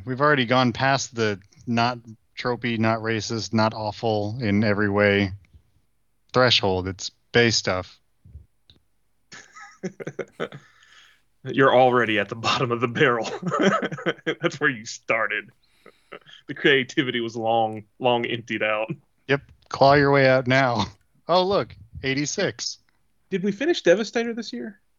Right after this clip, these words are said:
Speaker 1: Yeah.
Speaker 2: So that's cool. I have that just 'cause
Speaker 1: Yeah.
Speaker 2: I don't know. It was, it was a long project. I like things that combine. It is, I'm surprised that toy came out by Hasbro because of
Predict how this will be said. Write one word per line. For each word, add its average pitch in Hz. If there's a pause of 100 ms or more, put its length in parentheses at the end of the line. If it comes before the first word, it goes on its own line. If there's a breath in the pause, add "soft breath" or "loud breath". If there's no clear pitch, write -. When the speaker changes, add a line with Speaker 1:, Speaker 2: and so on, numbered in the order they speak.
(500)
Speaker 1:
Yeah. 90 (1040)
Speaker 2:
So 170
that's 233
cool. 120 (560)
I 143
have 127
that 120 (440)
just 135
'cause 120
Speaker 1:
Yeah. 120 (840)
Speaker 2:
I 208
don't 214
know. -
It -
was, 185
it 180
was 180
a 165
long 160
project. 131
I 120
like 123
things 127
that 117
combine. 117 (540)
It 135
is, 127 (1600)
I'm 139
surprised 139
that 123
toy 120
came 110
out 101
by 104
Hasbro 104 (180)
because 123
of 104